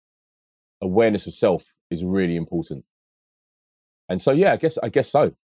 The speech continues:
No one's ever, ever asked me that before. That's a good one. I think, um, yeah, self-discipline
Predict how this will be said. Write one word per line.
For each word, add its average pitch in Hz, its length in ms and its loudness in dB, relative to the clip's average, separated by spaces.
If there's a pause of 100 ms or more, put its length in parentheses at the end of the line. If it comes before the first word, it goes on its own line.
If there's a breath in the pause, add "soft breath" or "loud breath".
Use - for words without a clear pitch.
No 147 100 0
one's 196 140 4
ever, 143 320 2
ever 127 200 2
asked 170 180 -2
me 107 80 2
that 85 100 0
before. 76 300 -6 (580)
That's 175 120 -8
a 160 40 -6
good 170 100 -4
one. 82 180 -2 (1120)
I 180 80 0
think, 247 340 0
um, 180 400 4
yeah, 165 180 4
self-discipline 127 960 0